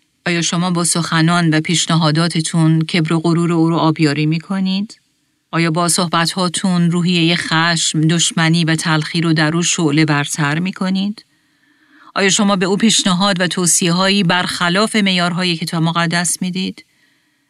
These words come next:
یا با روحیه‌ای پر از احترام، به دور از هر نوع بحث و جدل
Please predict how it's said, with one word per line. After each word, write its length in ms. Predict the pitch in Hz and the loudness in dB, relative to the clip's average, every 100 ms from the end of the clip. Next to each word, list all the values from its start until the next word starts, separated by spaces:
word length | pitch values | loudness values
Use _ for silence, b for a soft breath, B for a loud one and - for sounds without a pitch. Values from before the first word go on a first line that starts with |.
| _ | _
یا 100 | 175 | -2
با 120 | 160 | 2
روحیه‌ای 460 | 165 160 170 175 180 | 2 2 0 0 -2
پر 180 | 160 175 | -2 0
از 220 | 170 165 | 0 0
احترام، 800 | 160 151 - 151 165 165 165 160 B B B B | -2 -2 -2 -2 2 2 2 -2 B B B B
به 100 | 170 | 0
دور 200 | 165 170 | 2 2
از 160 | 180 185 | 0 0
هر 280 | 180 180 | 0 0
نوع 200 | 180 185 | 0 0
بحث 340 | 165 175 170 180 | 0 -2 -2 -4
و 60 | |
جدل 580 | 165 160 151 160 160 156 | -2 -2 0 0 0 -2